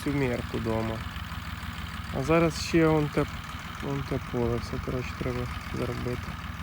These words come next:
Так що, отакі от справи. Тракторця не глушив, тому що на-,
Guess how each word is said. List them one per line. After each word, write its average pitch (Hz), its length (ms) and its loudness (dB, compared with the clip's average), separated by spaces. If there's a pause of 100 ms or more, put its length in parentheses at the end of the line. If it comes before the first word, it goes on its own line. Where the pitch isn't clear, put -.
(1500)
Так 262 140 -2
що, 254 440 6 (920)
отакі 170 540 2 (120)
от - 260 -2
справи. 120 420 2 (1600)
Тракторця 180 500 12
не 180 120 12
глушив, 254 560 10 (200)
тому 185 140 4
що 185 140 4
на-, 180 160 8